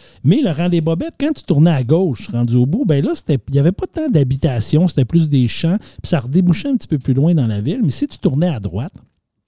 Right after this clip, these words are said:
ben là, à droite, là, il, c'était des maisons, c'était un rang avec, euh, des maisons et tout ça. Et tu débouchais sur la rue Saint-Dominique à Jonquière, où il y avait un petit aéroport de,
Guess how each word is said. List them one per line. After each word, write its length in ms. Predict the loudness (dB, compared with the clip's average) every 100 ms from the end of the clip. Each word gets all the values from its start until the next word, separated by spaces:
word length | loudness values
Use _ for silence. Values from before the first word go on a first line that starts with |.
| _ -20 -20 -20 -18 -4
ben 80 | 0
là, 140 | 0
à 60 | 0
droite, 260 | -4 -4 0
là, 180 | 0 2
il, 100 | 0
c'était 240 | -2 0 2
des 140 | 4
maisons, 440 | 4 2 2 2 2
c'était 140 | 2
un 140 | 2
rang 140 | 2 2
avec, 280 | 2 -2 0
euh, 200 | -2 0
des 160 | 2
maisons 440 | 2 2 0 0 0
et 40 |
tout 120 | -4
ça. 160 | -6 -6 2
Et 140 | 0
tu 140 | 0 0
débouchais 380 | 0 0 -2 -2
sur 160 | -2
la 100 | -2
rue 80 | -2
Saint-Dominique 640 | -2 2 2 2 2 -2 -4
à 140 | 0 2
Jonquière, 560 | 0 -2 -6 -6 -8 -12 -20 -20 -2
où 100 | 4
il 60 | 4
y 40 |
avait 220 | 4 -2
un 80 | -4
petit 280 | -6 -8 0
aéroport 640 | 2 2 2 2 2 0
de, 100 | 0